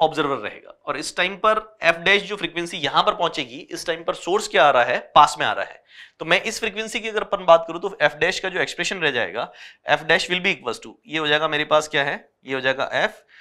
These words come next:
इधर सोर्स क्या आ रहा है, सोर्स पास में आ रहा है, उसकी वजह से फ्रीक्वेंसी क्या होगी?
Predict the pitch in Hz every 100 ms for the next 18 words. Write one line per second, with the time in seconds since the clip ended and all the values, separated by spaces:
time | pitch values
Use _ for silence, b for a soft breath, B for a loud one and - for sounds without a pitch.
0 | b b _ 160 151 107 - b _ -
1 | 190 233 226 196 160 160 151 - _ _
2 | _ _ _ - 160 190 - 151 - 170
3 | 143 135 123 - - 135 147 139 156 170
4 | 139 135 147 170 160 143 135 220